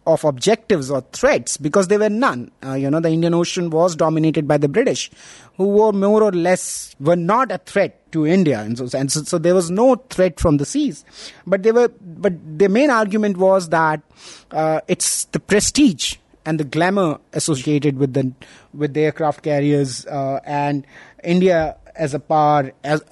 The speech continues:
or as a naval power, if it wants to be, uh, needs to have aircraft carriers. Even after nineteen seventy-one, uh, which, uh, many in the Indian Navy kind of give,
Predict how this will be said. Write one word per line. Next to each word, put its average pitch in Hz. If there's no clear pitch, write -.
or 208
as 160
a -
naval 147
power, 139
if 139
it 139
wants 151
to 139
be, 185
uh, 143
needs 196
to 180
have 143
aircraft -
carriers. 98
Even 311
after 254
nineteen 185
seventy-one, 165
uh, 147
which, -
uh, 156
many 202
in 208
the 190
Indian 170
Navy 165
kind 160
of 135
give, 165